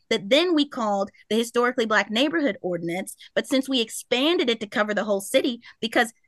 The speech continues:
not all the neighborhoods that are vulnerable to displacement are predominantly Black or historically Black,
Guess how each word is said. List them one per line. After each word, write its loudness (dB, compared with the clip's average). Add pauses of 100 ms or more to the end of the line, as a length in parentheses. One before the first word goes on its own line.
(100)
not 4
all 2
the 2
neighborhoods 2
that 2
are 2
vulnerable 0
to -4
displacement -2 (240)
are 2
predominantly 2
Black 2
or 0
historically 0
Black, -4